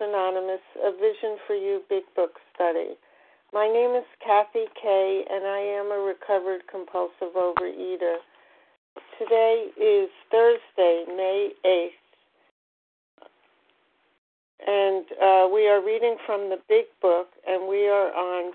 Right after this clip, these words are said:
page fifty-nine, the paragraph that begins,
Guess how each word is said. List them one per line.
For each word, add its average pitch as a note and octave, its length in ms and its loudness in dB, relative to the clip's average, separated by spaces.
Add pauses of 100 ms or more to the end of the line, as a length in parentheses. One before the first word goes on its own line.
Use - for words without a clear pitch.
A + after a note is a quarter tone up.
(120)
page F#3 240 -4 (260)
fifty-nine, F#3+ 1040 -6 (560)
the G3 60 -6 (100)
paragraph G3+ 800 2 (260)
that F#3 300 -2
begins, F#3 640 -4